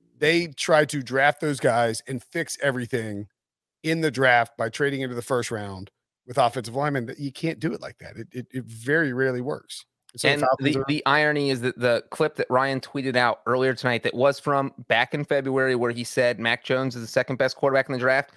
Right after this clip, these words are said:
Speaker 2: that was after Ryan had just written a mock draft saying the Falcons should take Mac Jones, uh, to replace Matt Ryan.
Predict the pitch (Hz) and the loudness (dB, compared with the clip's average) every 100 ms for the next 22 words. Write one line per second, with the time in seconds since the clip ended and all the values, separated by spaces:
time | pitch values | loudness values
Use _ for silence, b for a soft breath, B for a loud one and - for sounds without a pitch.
0 | b b b b 151 156 135 139 160 - | b b b b 4 4 2 2 2 0
1 | 175 165 143 151 147 123 123 175 214 190 | -4 0 2 4 2 -4 2 2 2 0
2 | 175 165 165 160 - 147 139 - - 160 | -2 0 2 0 0 2 2 -2 -2 0
3 | 160 160 151 _ - 208 240 226 190 139 | 2 0 -2 _ 4 6 6 4 -2 -2
4 | 117 - b b - 127 139 120 - 117 | -6 -12 b b -2 0 0 -2 0 0
5 | 110 - 117 110 104 104 - _ _ _ | 0 -2 -2 -2 -4 -10 -16 _ _ _
6 | _ 113 110 104 113 - _ _ _ _ | _ 0 2 0 -2 -8 _ _ _ _
7 | - 131 127 117 107 110 - 139 135 | -8 -4 -2 -2 -2 -4 -4 -4 -6